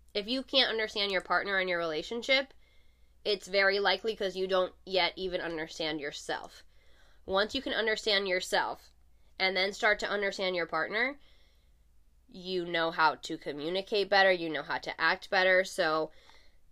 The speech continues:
that was really my intention of diving into the attachment styles.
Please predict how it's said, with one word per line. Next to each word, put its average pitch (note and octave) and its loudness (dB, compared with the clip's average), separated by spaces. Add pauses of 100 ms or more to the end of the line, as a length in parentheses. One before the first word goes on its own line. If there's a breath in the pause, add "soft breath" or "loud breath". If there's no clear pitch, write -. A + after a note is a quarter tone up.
(180)
that A3 8
was A#3 4
really A3+ 4
my G3+ 2
intention F#3 0
of E3 0
diving F3 2
into E3+ -8
the E3 -2
attachment D#3+ -2
styles. G3 4